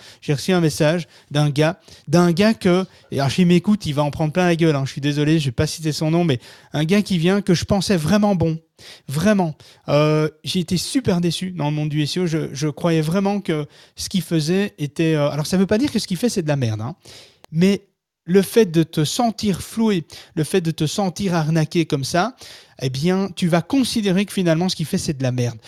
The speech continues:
Parce que c'est pas suffisamment bon pour, euh, naturellement attirer, euh, une cible, attirer du monde, attirer des réactions, des vrais commentaires constructifs, et cetera. J'étais super déçu.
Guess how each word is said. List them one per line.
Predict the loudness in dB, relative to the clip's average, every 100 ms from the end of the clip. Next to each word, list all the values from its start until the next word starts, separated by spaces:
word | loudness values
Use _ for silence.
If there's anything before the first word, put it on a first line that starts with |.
| -6
Parce | -4 -2
que | -2
c'est | 0
pas | 0 0
suffisamment | -2 -4 -4 0 0 2 -2
bon | 0 0 0 -4 _ _
pour, | 0 0 0 _ _ _ -2
euh, | 2 2 2
naturellement | 0 0 2 2 2 2 -2 -2
attirer, | -4 0 0 0 -2 -6 -18 -14 0
euh, | 4 4 4 2
une | 0 0
cible, | -2 -2 0
attirer | -2 0 -2
du | 0
monde, | -2 -2 0
attirer | -2 -2 -2 0
des |
réactions, | 0 -2 -4 -2 0
des | 2
vrais | 0 0 2
commentaires | 2 0 0 -2 -2
constructifs, | -6 -4 -6 -6 -6
et | -6
cetera. | -6 -8 -8 -10 -14 -10 -4
J'étais | -4 -2
super | -6 -6 -4 -2
déçu. | -2 -4 -6